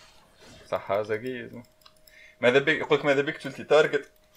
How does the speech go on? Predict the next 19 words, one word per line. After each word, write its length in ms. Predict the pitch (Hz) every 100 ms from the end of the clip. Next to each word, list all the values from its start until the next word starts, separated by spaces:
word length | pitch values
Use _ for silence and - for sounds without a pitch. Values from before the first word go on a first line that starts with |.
| _ _ _ _ - - 143
تنجم، 520 | 143 135 123 117 113
آه، 160 | 110
تستاكي 440 | 107 - 127 117 101
عليه 180 | 113 113
الكونكرر 520 | - 113 113 95 90
نتاعك 440 | 98 127 113 -
والباسيف 460 | 101 104 95 104 95
نتاعك، 360 | 85 73 - -
فهمتني؟ 300 | 76 82 - - _ _ _ _ -
كيما 180 | 117 104
بار 200 | 110 104
exemple 360 | 92 98 -
نعرفش 360 | 85 85 87 -
Alistair 600 | 92 90 - 95 85 80
ولا 180 | 80 80
ليونا. 300 | 82 82 82
بون، 240 | 104 92
Alistair 440 | 87 - 101 92
تويكا 600 | 85 92 92 87 82 78